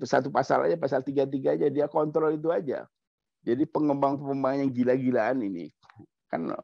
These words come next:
teman-teman di K P K itu udah paham kalau, kalau Hersu mau nyalon jadi bupati itu pasti yang, yang mendukung itu,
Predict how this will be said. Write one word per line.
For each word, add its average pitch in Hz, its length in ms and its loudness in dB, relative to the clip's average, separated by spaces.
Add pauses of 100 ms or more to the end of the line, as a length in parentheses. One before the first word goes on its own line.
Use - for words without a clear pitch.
(300)
teman-teman 143 480 8
di 135 80 6
K 139 80 8
P 135 160 4
K 156 80 6
itu 165 80 4
udah 131 160 6
paham 135 400 4
kalau, 110 320 4 (320)
kalau 113 240 6
Hersu 113 480 4 (320)
mau 110 240 2
nyalon 113 320 2
jadi 107 240 0
bupati 110 480 -2
itu 139 80 -2
pasti 120 320 0
yang, 117 320 0 (240)
yang 110 160 -4
mendukung 107 480 -2
itu, 139 240 0